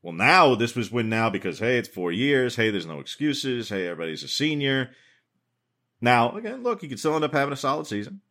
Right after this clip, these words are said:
No question about it. But the expectation for them this year was they had to win now. And if Oregon's roster were composed the way that U C L A's roster was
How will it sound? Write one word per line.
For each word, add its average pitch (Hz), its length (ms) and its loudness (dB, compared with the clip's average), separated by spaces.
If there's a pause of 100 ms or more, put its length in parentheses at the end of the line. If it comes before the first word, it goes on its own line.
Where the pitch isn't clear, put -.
(180)
No 98 120 -6
question 110 300 -4
about 90 220 -4
it. - 80 -12 (1000)
But 147 360 4 (760)
the 117 120 2
expectation 117 540 0
for 90 140 -6
them 165 240 0
this 98 200 -2
year 92 160 -2
was 87 360 -4 (240)
they 139 160 4
had 123 240 4
to 110 40 0
win 65 200 -8
now. 62 260 -16 (1000)
And 107 140 2
if 107 100 -2
Oregon's 123 380 4
roster 113 320 2
were 95 60 -6
composed 220 520 -4
the 98 60 -8
way 92 180 0
that 82 120 -8
U 90 100 -8
C 87 140 -8
L 80 100 -4
A's 73 140 -8
roster 71 360 -10
was - 460 -4